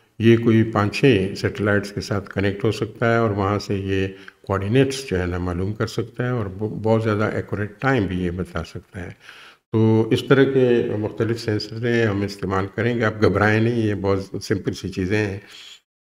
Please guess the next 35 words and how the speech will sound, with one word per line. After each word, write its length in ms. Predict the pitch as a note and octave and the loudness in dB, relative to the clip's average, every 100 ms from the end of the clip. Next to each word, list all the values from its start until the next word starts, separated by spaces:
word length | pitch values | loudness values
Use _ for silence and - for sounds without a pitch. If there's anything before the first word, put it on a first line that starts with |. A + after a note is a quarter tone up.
| _ _ | _ _
हम्म, 400 | G#2+ G2+ G2+ A2 | 0 0 0 -2
लेकिन 280 | G2+ G2 A2 | -2 -2 -2
ये 200 | G#2+ A2 | 2 2
जो 120 | G#2+ | 2
है 100 | F#2+ | 2
ना, 220 | G2 G#2 G2 | 2 0 0
अ, 340 | F#2+ G2 G2 | -2 -2 -4
जब, 360 | F#2 F#2+ F#2+ G2+ | 0 -2 -2 0
अ, 400 | F#2 F#2+ G2 G#2 | 0 0 0 0
आ 40 | |
जाएंगी 360 | G#2+ G#2 G2 F#2 | 2 2 0 -4
तो 160 | - | -4
हम 200 | F#2 F#2+ | -6 -4
इसको 240 | F#2 - F#2+ | -6 -4 -6
इंशाल्लाह 420 | F2+ G#2+ F#2+ G2 | -4 -4 -2 -4
जो 120 | F#2 | -4
है 60 | F#2 | -4
ना 100 | G2 | -4
फिर 180 | G2 | -6
सेटअप 400 | E2 - F#2 F#2 - | -6 -6 -4 -6 -4
करके 300 | G2 - A2+ | -6 -2 -2
और 140 | F#2+ | -2
आपको, 360 | F2+ - F#2+ G#2 | -4 -6 -8 -8
अ, 140 | - | -10
अ, 1080 | B2 G2+ G#2 - G#2 A2 A#2 - A#2 G#2 G#2+ - | -10 -10 -10 -10 -10 -10 -14 -12 -12 -10 -12 -4
कनेक्ट 320 | G#2 G#2+ - | 0 0 -4
करके 220 | G#2 G2 | -6 -4
दिखाएंगे, 580 | F2+ F#2+ G2+ G2+ F#2+ F#2 F#2 - - - _ - | -4 -4 -2 0 0 -2 -6 -16 -20 -20 _ -8
अ, 180 | F2 F2 | -4 -4
कि 160 | F#2 G2+ | -4 -4
ये 180 | G#2 | -2
कैसे 320 | G2 A2+ - A#2+ | 0 -2 -2 -2
काम 240 | A#2+ A2+ | 0 0
करती 340 | A2+ - A#2+ | -2 -2 0
हैं। 280 | A2 A2 - | 0 0 -10